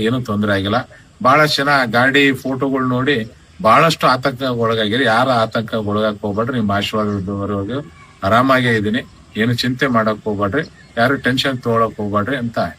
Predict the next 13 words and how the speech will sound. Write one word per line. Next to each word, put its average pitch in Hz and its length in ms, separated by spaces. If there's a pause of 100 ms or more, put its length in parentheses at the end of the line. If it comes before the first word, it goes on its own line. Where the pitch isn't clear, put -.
(320)
ಎಲ್ಲರ 107 200
ಹತ್ರ 98 200
ಮನವಿ 107 280
ಮಾಡ್ಕೊಳ್ತೇನೆ. 101 520 (400)
ನಿಮ್ಮ 101 160 (100)
ಪ್ರೀತಿ, 110 340
ನಿಮ್ಮ 110 180
ಆಶೀರ್ವಾದ 104 400
ಎಲ್ಲಿವರೆಗೆ 123 460
ಇರ್ತದೆ, 147 280
ಇಷ್ಟೇ 127 220 (100)
ಗಟ್ಟಿಮುಟ್ಟಾಗಿರ್ತೇನೆ. 107 1000 (520)
ಅದಕ್ಕೋಸ್ಕರ 107 400